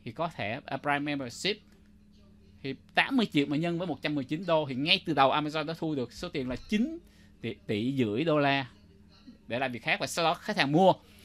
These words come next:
thì Amazon sẽ ship hàng miễn phí cho khách hàng với điều kiện là địa chỉ khách hàng trong nước Mỹ.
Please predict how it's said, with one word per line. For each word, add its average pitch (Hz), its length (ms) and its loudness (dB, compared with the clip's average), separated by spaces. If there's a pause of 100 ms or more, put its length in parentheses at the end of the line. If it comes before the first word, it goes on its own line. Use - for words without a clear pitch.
(280)
thì 135 200 0
Amazon 156 360 2
sẽ 165 140 -2
ship - 260 -4
hàng 127 180 -2
miễn 117 140 -4
phí 170 280 -2 (560)
cho 160 100 -4
khách 180 160 -8
hàng 131 320 -4
với 175 220 -6
điều 180 100 0
kiện 131 220 0
là 131 100 2
địa 123 160 0
chỉ 113 200 -2
khách 165 140 -4
hàng 127 160 0 (260)
trong 147 220 0 (140)
nước 151 140 -8
Mỹ. 107 240 -6